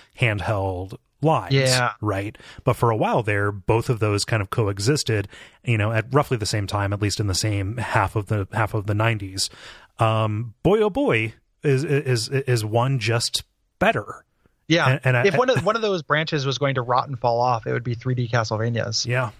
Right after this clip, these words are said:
Speaker 2: Like, I have, I have pretty much no, no interest in, in, in those, and any of them I played have felt like shallow iterations on games I could play that do it better. Like,
Speaker 1: Yeah.
Speaker 2: I'm not the biggest God of War fan in the world, but, like, it's better than those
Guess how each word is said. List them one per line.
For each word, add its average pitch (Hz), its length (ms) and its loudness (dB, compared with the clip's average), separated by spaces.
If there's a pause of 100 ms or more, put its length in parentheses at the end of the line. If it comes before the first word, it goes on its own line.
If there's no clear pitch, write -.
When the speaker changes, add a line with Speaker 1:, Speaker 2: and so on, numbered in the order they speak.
(320)
Speaker 2:
Like, 143 120 4
I 165 60 4
have, 175 120 2
I 165 100 2
have 165 140 0
pretty 196 180 -2
much 160 200 0
no, 135 360 2
no 135 260 0
interest 127 400 -2
in, 123 200 -2 (140)
in, 131 300 -2
in 131 140 2
those, 120 260 2
and 131 200 0
any 170 200 4
of 160 80 2
them 156 120 2
I 135 100 2
played 135 260 0
have 127 100 0
felt 123 280 2
like 127 160 -2
shallow 123 640 2 (540)
iterations 196 520 2
on 143 100 2
games 139 280 0
I 131 60 0
could 127 120 -4
play 127 160 2
that 123 140 -2
do 127 100 2
it 117 80 0
better. - 340 -2 (140)
Like, 135 80 2
Speaker 1:
Yeah. 156 60 6
Speaker 2:
I'm 165 80 0
not 165 240 0
the 139 80 0
biggest 135 260 0
God 131 160 2
of 117 80 -6
War 123 180 -2
fan 143 200 0
in 143 40 -4
the 147 60 0
world, 156 300 2
but, 131 120 0
like, 117 300 -4 (580)
it's 131 160 0
better 127 300 2
than 135 140 -2
those 135 180 0